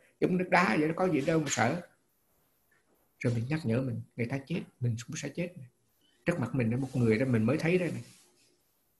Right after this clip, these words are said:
Còn, còn sống động, còn sinh sống là bây giờ chết rồi này. Thì tới, tới phiên mình cũng chết. Cái câu này đó, sư nghe cái ông thầy mà dạy thiền của sư, ông Tejaniya, ông có nói. Ông nói rằng là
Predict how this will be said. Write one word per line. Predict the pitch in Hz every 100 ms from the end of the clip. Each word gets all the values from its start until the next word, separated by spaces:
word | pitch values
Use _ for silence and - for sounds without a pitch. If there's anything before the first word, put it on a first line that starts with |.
| -
Còn, | - 120
còn | 113 107
sống | 156 180
động, | 110 123
còn | 123 113
sinh | -
sống | - 160 185
là | 156
bây | 143
giờ | 110
chết | 139 175
rồi | 190 120
này. | 110 113 - _ _ 160 - _ _ _ _
Thì | - 120
tới, | 165 -
tới | 160 160
phiên | 135 117
mình | 104 117
cũng | 127
chết. | 139 151 - _ _ _ - - _ _ _ _ - - -
Cái | 190
câu | 185 165
này | 143 120
đó, | 147 156
sư | 156
nghe | 151 156 143 - - -
cái | -
ông | 165
thầy | 160 123
mà | 110
dạy | 110 120
thiền | 131 107
của | 123
sư, | 131 143
ông | 135
Tejaniya, | 131 147 123 117 135 135 135
ông | 117 120
có |
nói. | 147 151 180 - - _ _ _ _ _ _ _ _ _ _ _ _ _ _ _ -
Ông | 151
nói | 156
rằng | 131 117
là | 107 104 104